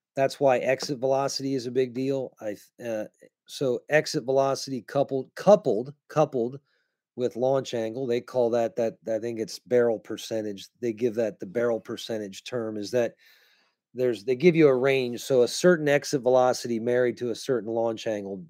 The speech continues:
it becomes a barrel, right? So that barrel percentage becomes something of value that, that can translates into the hits. And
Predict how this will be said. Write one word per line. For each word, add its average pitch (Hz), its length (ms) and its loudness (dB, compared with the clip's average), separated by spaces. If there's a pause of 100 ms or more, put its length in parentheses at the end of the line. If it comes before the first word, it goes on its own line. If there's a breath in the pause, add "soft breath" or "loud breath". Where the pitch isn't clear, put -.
it 110 160 -12 (300)
becomes 107 400 -8
a 98 60 -6
barrel, 87 600 -4 (720)
right? 113 220 -6
So 127 220 -4
that 139 380 2
barrel 135 500 4
percentage 117 800 -6
becomes 110 440 -8
something 117 380 -6
of 101 200 -4
value 107 520 -2
that, 113 260 -2
that 120 260 -2
can 110 180 -10
translates 107 720 -4
into 104 240 -6
the 98 100 -4
hits. 101 420 -6
And 110 160 -8